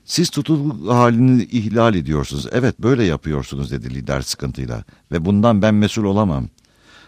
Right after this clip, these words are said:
"Daha ihlal edecek çok şeyimiz var ve bundan da seni sorumlu tutmuyoruz," dedi Pippin. "Sana iyi şanslar."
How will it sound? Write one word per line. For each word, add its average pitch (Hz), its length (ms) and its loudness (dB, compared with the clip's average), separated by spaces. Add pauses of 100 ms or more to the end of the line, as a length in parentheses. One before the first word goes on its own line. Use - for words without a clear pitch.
(140)
"Daha 135 240 0
ihlal 143 380 -4
edecek 135 360 -6
çok 143 180 -8
şeyimiz 101 440 -4
var 71 200 -4
ve 85 140 -6
bundan 117 320 -4
da 139 60 -8
seni 123 220 -6
sorumlu 107 360 -6
tutmuyoruz," 95 460 -10
dedi 69 180 -10
Pippin. 64 360 -14
"Sana 123 280 -6
iyi 127 120 -4
şanslar." 101 520 -8